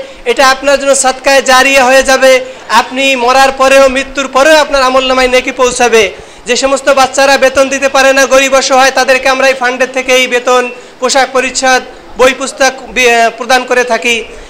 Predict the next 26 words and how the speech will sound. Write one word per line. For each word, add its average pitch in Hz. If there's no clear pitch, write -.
আমাদের 233
সেই 247
যাকাত 233
ফান্ডের 247
টাকা 233
থেকে, 233
আমাদের 226
যাকাত 226
ফান্ডে 233
আপনারা 226
যা-, 214
দান 220
করবেন, 214
ফি 220
সাবিলিল্লাহর 214
অন্তর্ভুক্ত। 202
আরও 240
ফি 262
সাবিলিল্লাহ 262
আছে, 269
দাওয়াত 247
ও 262
তবলিগের 254
কাজ। 262
এই 240
সমস্ত 269